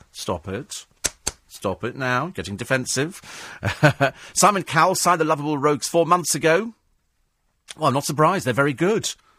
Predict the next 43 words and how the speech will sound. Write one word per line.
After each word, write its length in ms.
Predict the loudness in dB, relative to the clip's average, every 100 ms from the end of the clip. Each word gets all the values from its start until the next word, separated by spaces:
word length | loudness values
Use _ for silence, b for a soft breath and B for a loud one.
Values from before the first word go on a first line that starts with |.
| b b b b b
They're 100 | 0
very 260 | 2 2
good. 240 | 2 0 0
They're 100 | 0
very 140 | -2
personable. 720 | 0 0 0 -2 0 0 0 -4 b b 0
Uh, 200 | 2 4
you 80 | 2
know, 100 | 2
you 160 | 0
can 120 | -4
see 180 | 0 0
the, 100 | 0
the 180 | -4 -4
cheesy 380 | 0 2 2 0
pictures. 400 | -2 -2 -2 -2
You 80 | -2
can 60 |
see 140 | -2 2
the 120 | 4
outfits 420 | 4 2 -6 -4
that 60 | -6
they're 100 | -4
gonna 160 | -2
put 180 | 0 0
them 140 | 2
in. 140 | 0 0
You 80 | -2
can 120 | -4
see 160 | -2
everything. 440 | -2 -2 -2 -4 -4 B B
So 280 | -2 0 0
Simon 380 | 0 2 2 2
Cowell 240 | 2 2
sees 260 | 0 -4 -2
pound 360 | 0 2 0
signs. 520 | -2 -4 -6 -8 -10 -10 _ _ -6
What 140 | -2
he 100 | 0
sees 400 | 2 2 2 -2
is 140 | -4 -4
he 80 |
sees, 360 | -2 0 -2